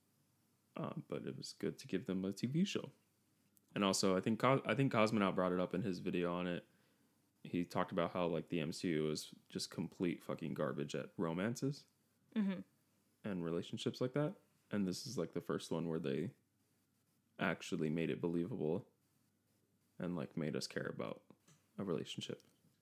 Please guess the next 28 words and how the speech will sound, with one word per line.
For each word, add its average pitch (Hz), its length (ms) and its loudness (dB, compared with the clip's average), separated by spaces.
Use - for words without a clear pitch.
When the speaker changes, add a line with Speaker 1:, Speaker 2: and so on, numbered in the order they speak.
Speaker 2:
Like - 140 -2
a 190 60 0
couple. - 400 -6
Speaker 1:
Yeah. 85 140 2
Speaker 2:
Yeah. 208 360 6
Um, 208 520 6
fucking 208 760 0
Black 202 440 6
Widow 208 400 6
and 208 120 2
the 185 100 4
Hulk. 180 480 2
Speaker 1:
<laughs> - 60 4
Uh, 202 60 2
Speaker 2:
What? 202 340 12
Speaker 1:
that - 80 10
was 156 120 4
Joss 120 360 12
Whedon's 95 300 10
fault. - 260 4
Joss 110 260 8
Whedon 110 280 8
is - 160 -2
stupid, - 640 6
and 87 100 2
I 87 60 0
hate 92 220 2
him. 98 200 2